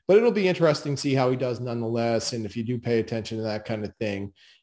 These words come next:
it'll give you a good chance to watch him up close and personal and see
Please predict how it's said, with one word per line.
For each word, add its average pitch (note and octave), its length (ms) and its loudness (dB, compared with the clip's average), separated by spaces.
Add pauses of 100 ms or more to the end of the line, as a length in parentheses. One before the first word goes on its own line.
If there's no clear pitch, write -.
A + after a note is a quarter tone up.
it'll F#3+ 140 0
give G3+ 120 0
you G3+ 80 2
a G3 40 0
good F3 180 6
chance D3 320 0
to C#3+ 80 0
watch B2+ 240 2
him C3+ 200 -4
up A#2 200 -6
close A#2+ 320 -4
and A2+ 100 -10
personal A2 440 -4
and G#2 100 -8
see A2+ 320 -4